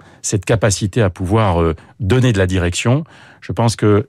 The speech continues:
dans l'exercice de demain, il y a une question fondamentale qui est posée, c'est la direction et la visibilité. Et on a fait aussi cet exercice de comparaison ces dernières semaines avec la situation de mille neuf cent cinquante-huit et le général de Gaulle.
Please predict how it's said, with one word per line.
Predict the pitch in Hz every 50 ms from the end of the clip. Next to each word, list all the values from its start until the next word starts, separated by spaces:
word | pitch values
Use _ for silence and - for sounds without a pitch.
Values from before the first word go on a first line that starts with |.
| _ -
dans | - 98
l'exercice | 98 117 110 101 107 98 - - 120 98
de | 92 92
demain, | 87 98 101 110 104
il | 90 87
y | 107
a | 120
une | 123 110 92 85
question | - 90 - - - 90 87
fondamentale | - - - 82 85 87 85 87 85 - 90 85
qui | - 90
est | 82
posée, | - 87 80 92 85
c'est | - - 92 82 80 - - - - - - _ -
la | - 107
direction | 85 85 107 107 107 107 - - - 117 113
et | 101 85
la | 85 85
visibilité. | 80 78 87 123 107 107 98 90 95 95 90 - 107 120 139 175 - - - - - - - _ -
Et | - - - - -
on | 147 131 127
a | 131 127
fait | 113 - - 196
aussi | 208 156 - - 120
cet | 101 110 98
exercice | 107 104 92 104 101 95 - - 113 101
de | 95 90
comparaison | - 107 92 - 92 90 92 90 92 107
ces | 92 - 98
dernières | 85 85 87 92 87
semaines | - - 90 101 104 92
avec | 85 82 87 82 -
la | 92
situation | 80 - - - 104 92 98 127
de | 117
mille | 110 98
neuf | 95 87
cent | - 110 95
cinquante-huit | - - 92 85 87 87 - 110 117 -
et | 120
le | 92
général | 95 95 92 85 90 87
de | 85 85
Gaulle. | 82 85 85 82